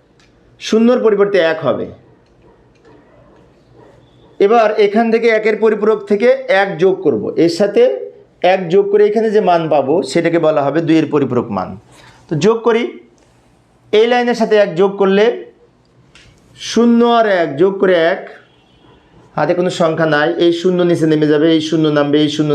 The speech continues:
নামবে, এই একগুলো সব নেমে যাবে। শূন্য আর এক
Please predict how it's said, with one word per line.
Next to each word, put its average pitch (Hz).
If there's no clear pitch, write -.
নামবে, 139
এই 151
একগুলো 139
সব 135
নেমে 117
যাবে। 98
শূন্য 220
আর 226
এক 180